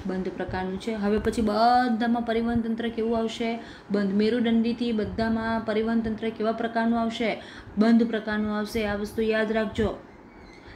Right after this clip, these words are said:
ચલો, ત્યારબાદ આપણે મેરુદંડી અને અમેરુદંડીનો તફાવત જોઈ ગયા. મેરુદંડ હ-, મેરુદંડી તો મેરુદંડની હાજરી, અ, અમેરુદંડીમાં ગેરહાજર. મેરુદંડીમાં મધ્યસ્થ ચેતાતંત્ર પૃષ્ઠ બાજુએ પોલું અને એક વડું, જ્યારે વક્ષ બાજુએ નક્કર અને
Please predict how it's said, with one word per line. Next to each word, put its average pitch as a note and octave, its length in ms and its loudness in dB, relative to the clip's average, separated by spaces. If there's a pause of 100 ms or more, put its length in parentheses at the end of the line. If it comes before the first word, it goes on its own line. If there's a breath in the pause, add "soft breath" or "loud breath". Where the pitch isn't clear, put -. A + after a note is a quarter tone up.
(160 loud breath)
ચલો, G3+ 220 2
ત્યારબાદ G#3+ 440 2
આપણે G#3+ 240 0
મેરુદંડી A3 600 2
અને G#3+ 160 0
અમેરુદંડીનો G#3 800 0
તફાવત G#3 480 -4
જોઈ G#3+ 180 0
ગયા. A3+ 300 0 (300)
મેરુદંડ A3 440 2
હ-, G#3+ 460 -2
મેરુદંડી A3 500 0
તો A3+ 100 -4
મેરુદંડની G#3+ 500 0
હાજરી, G3+ 480 0 (560 loud breath)
અ, G3 280 0
અમેરુદંડીમાં A3 960 2
ગેરહાજર. F#3+ 580 0 (720 loud breath)
મેરુદંડીમાં A3+ 580 4
મધ્યસ્થ A#3 380 0
ચેતાતંત્ર A3 580 -2
પૃષ્ઠ A#3 340 -6
બાજુએ A3 320 2
પોલું A3 340 2
અને A3+ 160 2
એક B3+ 220 4
વડું, F#3+ 240 0
જ્યારે G#3 200 2
વક્ષ A#3 360 -2
બાજુએ A#3 360 4
નક્કર G#3 440 -2
અને G3 460 0